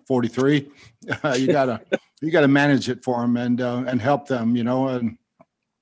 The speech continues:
you know, for us right now, it's not how important it is right now. It's get 'em to,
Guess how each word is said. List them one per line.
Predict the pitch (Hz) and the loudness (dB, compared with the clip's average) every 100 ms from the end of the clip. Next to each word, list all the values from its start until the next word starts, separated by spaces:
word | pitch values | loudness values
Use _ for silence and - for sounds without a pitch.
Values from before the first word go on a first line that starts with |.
| _ - - - - - - | _ -20 -20 -20 -20 -20 -10
you | 135 | -2
know, | 135 | -2
for | 135 147 | 2 6
us | 151 143 | 6 6
right | 147 | 2
now, | 139 135 135 | 4 4 2
it's | - | 2
not | 143 113 | 0 2
how | 131 | 2
important | 120 139 135 123 123 | 2 0 0 0 -4
it | |
is | 113 | -4
right | 123 113 | -4 -2
now. | 127 113 | -2 -2
It's | 110 - | -4 -4
get | 135 | -2
'em | 123 104 | 0 -2
to, | 113 | -6